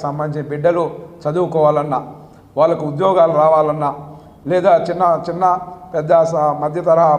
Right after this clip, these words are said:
పరిశ్రమలు కానీ పారిశ్రామిక రంగంగా అభివృద్ధి సాధించి మన బిడ్డలందరూ కూడా చిన్న చిన్న వ్యాపారాలు పెట్టుకొని ముందుకు రావాలన్నా, చిన్న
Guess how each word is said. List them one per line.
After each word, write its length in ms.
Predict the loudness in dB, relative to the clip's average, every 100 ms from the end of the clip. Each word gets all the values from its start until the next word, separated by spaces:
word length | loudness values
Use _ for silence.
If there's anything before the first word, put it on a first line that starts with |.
| 0
పరిశ్రమలు 460 | -4 -4 -2 -2
కానీ 280 | 0 0 -2 -8 -16 -20 -2
పారిశ్రామిక 640 | 2 2 0 -2 -2 -2 -4
రంగంగా 460 | -4 -4 0 2 2 -2 -14 -16 -6
అభివృద్ధి 400 | -4 -4 -6 -4 0
సాధించి 380 | 0 0 -6 -6
మన 180 | -4
బిడ్డలందరూ 560 | -4 -2 0 0 0 -4
కూడా 240 | 0 2 2 -2 -10 -18 -20 -10
చిన్న 120 | -8 -6
చిన్న 140 | -4 0 0 2
వ్యాపారాలు 460 | 0 2 2 2 0
పెట్టుకొని 400 | -8 -8 -8 -6
ముందుకు 240 | -8 -6 -2
రావాలన్నా, 520 | 0 0 -2 -4 -4 -4
చిన్న 120 | -8